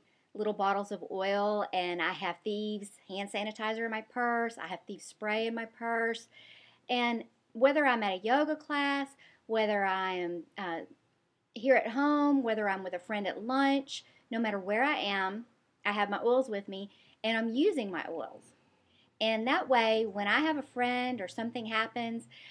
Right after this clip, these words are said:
um, one time I was at a yoga class and a girl hurt her finger and it got really swollen and it was, um, giving her a lot of pain. And I said, "Hey, here, let me put some of this on you." And I, um, helped her out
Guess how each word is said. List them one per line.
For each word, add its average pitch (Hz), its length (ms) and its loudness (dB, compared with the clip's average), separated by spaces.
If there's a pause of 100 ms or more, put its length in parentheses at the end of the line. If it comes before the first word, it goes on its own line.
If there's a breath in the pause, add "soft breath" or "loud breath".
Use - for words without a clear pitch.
(160 loud breath)
um, 185 280 0
one 220 140 0
time 240 260 0
I 208 80 2
was 208 120 -2
at 208 80 0
a 190 60 -4
yoga 208 300 0
class 233 520 -2
and 185 160 -6
a 180 40 -8
girl 202 340 -4
hurt 214 160 -6
her 196 200 -8
finger 262 560 -2 (400 loud breath)
and 190 440 -2
it 208 140 -4
got 196 200 -2
really 220 160 -2
swollen 220 600 -2
and 190 180 -4
it - 120 -6
was, 180 440 -6
um, 180 340 -6 (360)
giving 208 240 -2
her 196 80 -8
a 190 80 -4
lot 180 180 -4
of 180 100 -8
pain. 247 520 -4
And 196 180 -4
I 190 80 -2
said, 196 300 -6
"Hey, 320 320 -4 (1040)
here, 220 500 -2
let 220 100 -2
me 247 140 -2
put 240 240 -10
some 254 100 -4
of 233 80 -6
this 254 220 2
on 185 220 -6
you." - 120 -10 (500 loud breath)
And 165 200 -4
I, 160 460 -6
um, 156 360 -6 (420)
helped 214 260 -4
her 214 100 2
out 240 360 6